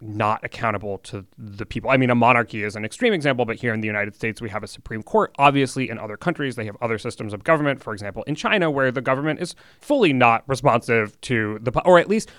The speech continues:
fully not accountable to the public. But we still get, for example, here we poll the Supreme Court. In academic research papers,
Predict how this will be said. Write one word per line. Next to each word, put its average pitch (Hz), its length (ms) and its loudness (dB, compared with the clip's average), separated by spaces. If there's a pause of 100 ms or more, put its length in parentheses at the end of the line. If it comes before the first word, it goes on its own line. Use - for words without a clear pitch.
(120)
fully 240 220 4
not 185 140 2
accountable 143 720 2
to 127 380 0
the 123 100 -10
public. 156 280 2 (180)
But 156 120 -2
we 277 120 4
still 320 340 2
get, 165 360 0
for 131 120 -8
example, 110 280 -4
here 110 280 -6
we 110 140 -6
poll 110 320 -4
the 110 140 -4
Supreme 110 400 -6
Court. 113 360 -2 (400)
In 170 180 8
academic 143 420 2
research 175 320 -2
papers, 127 400 0